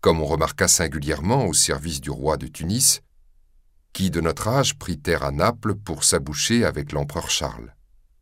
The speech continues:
On farcissait ces viandes de drogues odoriférantes en telle somptuosité qu'un paon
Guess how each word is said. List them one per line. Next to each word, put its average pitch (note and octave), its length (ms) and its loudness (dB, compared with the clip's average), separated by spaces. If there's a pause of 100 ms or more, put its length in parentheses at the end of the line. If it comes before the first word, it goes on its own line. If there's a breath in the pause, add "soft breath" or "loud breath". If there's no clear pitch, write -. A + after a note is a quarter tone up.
(480)
On F#2+ 240 4
farcissait A2+ 600 4
ces F2+ 180 4
viandes F2 540 -2
de D#2 160 -2
drogues D2+ 420 2
odoriférantes D#2 960 -4 (520)
en G2 140 2
telle F#2 240 2
somptuosité G2+ 800 0
qu'un D#2+ 280 2
paon G#2+ 420 0